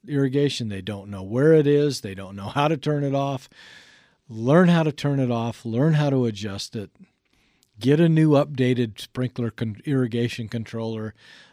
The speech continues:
that will allow you to be more flexible. If you don't want to mess with it, get a smart controller. Get something that will actually tell itself, "Hey, it's raining out.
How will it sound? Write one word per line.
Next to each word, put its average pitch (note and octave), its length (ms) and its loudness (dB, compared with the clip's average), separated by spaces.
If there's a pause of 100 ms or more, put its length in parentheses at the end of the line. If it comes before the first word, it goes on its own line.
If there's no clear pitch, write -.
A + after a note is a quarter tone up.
(100)
that B2 120 -10
will G#2+ 200 -10
allow G#2+ 360 -2
you A#2+ 200 0
to A2+ 80 -8
be A2+ 160 -4
more A2 180 -6
flexible. A2 600 -8
If - 140 -12
you A#2+ 100 -4
don't C3+ 300 0
want D3+ 180 0
to C#3 60 0
mess C3+ 280 0
with C#3+ 140 -8
it, E3 80 -6
get C3 200 -2
a F#3 40 -2
smart F#3 440 -4 (360)
controller. F2+ 500 -12 (520)
Get C3 120 -4
something D3+ 360 0
that D#3 100 -2
will C#3 160 0
actually C3+ 420 -2 (460)
tell C#3+ 240 0
itself, - 640 -2 (360)
"Hey, D3 260 4
it's A2+ 200 -6
raining A#2+ 420 -4
out. G#2 300 -10